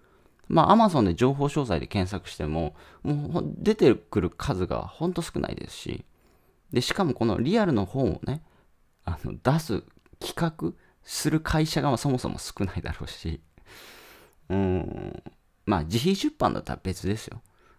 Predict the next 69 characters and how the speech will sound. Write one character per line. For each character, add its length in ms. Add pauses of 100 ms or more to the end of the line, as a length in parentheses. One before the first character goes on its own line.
(140)
何 200
百 200
万 160
と 80
か 120
積 220
め 140
ば 140
自 120
費 160
出 240
版 120
で 120
き 100
る 60
ん 60
で 60
あ 60
れ 60
で 140
す 100
け 80
ど、 280 (220)
そ 160
こ 100
ま 120
で 80
し 120
て 140
ね、 200 (320)
情 200
報 260
商 260
材 220
の 80
本 160
を 40
出 200
す 100
か 100
っ 60
て 120
い 40
う 60
と、 280 (380)
ま 280
あ、 40
セ 160
ン 80
ス 100
な 80
い 60
で 20
す 120
ね、 40
そ 140
れ 80
は。 180 (720)
八 300
百 180
万 140
と 40
か 60
七 220
百 120
万 180
か 100
け 100
て、 380